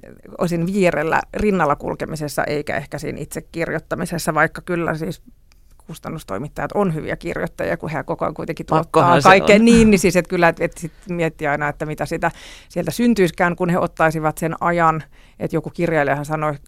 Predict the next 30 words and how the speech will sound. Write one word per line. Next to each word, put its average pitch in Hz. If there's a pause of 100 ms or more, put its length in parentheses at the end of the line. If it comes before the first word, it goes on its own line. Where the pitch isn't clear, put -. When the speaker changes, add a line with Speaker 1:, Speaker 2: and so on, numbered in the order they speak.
Speaker 1:
sanoikin, 160
että 147
niin 156
paljon 160
jää 143
hyviä 151
kirjoja 147
syntymättä 147
vaan 156
siksi, 156
että, -
että, - (240)
että 160
ne 143
ihmiset, 151
joilla 143
ehkä 139
olisi 147
joku -
tarina 160
kerrottava 180
ja 180
taito 185 (100)
tehdä 165
se, 156
niin 156
ei 156
vaan 143
niin 143
kuin 147